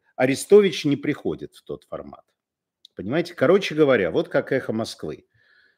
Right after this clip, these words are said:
на котором я проработал тридцать лет.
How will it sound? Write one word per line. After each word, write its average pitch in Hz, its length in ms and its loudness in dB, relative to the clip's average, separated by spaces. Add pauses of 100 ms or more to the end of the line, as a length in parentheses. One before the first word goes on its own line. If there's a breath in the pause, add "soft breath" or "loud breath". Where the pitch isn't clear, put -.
(120)
на 98 100 -6
котором 107 360 0
я 98 160 2
проработал 90 640 -4
тридцать - 380 -10
лет. 190 380 0